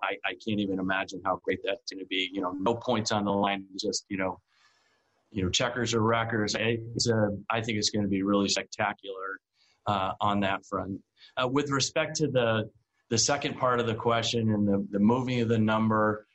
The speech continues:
you know, I think All-Star historically has been an opportunity for us to test things.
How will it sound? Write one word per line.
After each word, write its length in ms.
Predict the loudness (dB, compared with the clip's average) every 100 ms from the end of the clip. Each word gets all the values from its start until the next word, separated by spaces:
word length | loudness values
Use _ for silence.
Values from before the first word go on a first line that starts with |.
| _ _ _ -20 _ -6
you 80 | -2
know, 80 |
I 60 | 0
think 180 | 0 0
All-Star 500 | 2 2 2 2 2
historically 560 | 0 0 2 2 2 0
has 100 | 2
been 120 | 2
an 80 | 2
opportunity 540 | 0 -2 -2 0 0
for 160 | 2 2
us 120 | 0
to 100 | -4
test 340 | -4 -4 -4
things. 360 | -14 _ -12 -12